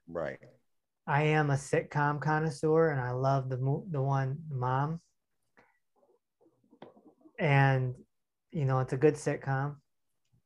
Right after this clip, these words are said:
Speaker 2: and there's a lot of similarities with Ho'oponopono,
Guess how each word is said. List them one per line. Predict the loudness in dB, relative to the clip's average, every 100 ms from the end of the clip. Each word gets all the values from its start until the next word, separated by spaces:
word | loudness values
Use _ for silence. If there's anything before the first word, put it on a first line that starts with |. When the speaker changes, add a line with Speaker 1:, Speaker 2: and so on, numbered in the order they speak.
| _
Speaker 2:
and | -4 -2 -2 -4 -6 -10 -14 _ _ _ _ _ _ _ _ _ _ _ _ _ _ _ _ _ _ _
there's | -2 0
a | 0
lot | 4 6 6
of |
similarities | 2 -2 -2 0 2 2 2 0 -6 -14 _ _ _ -8
with | -2 -2 -2
Ho'oponopono, | -2 -2 -2 -6 -4 -4 -4 -4 -4 -4 -8